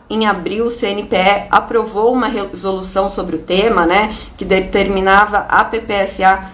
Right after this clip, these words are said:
é, a realização de estudos pra melhoria do aproveitamento do petróleo e gás no mercado do-, doméstico.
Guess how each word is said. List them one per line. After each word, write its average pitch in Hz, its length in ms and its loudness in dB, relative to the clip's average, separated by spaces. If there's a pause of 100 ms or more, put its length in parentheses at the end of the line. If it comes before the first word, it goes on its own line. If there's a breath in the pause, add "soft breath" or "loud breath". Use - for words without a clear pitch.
(260 loud breath)
é, 196 360 4
a 190 100 6
realização 214 680 -4
de 226 140 -6
estudos 240 720 -4 (340 loud breath)
pra 247 160 4
melhoria 240 760 2
do 202 180 0
aproveitamento 190 1000 -2 (320 loud breath)
do 233 520 6
petróleo 226 560 4
e 202 40 -8
gás 190 460 4
no 202 60 -8
mercado 190 440 -4
do-, 175 280 -4 (100)
doméstico. 170 760 -2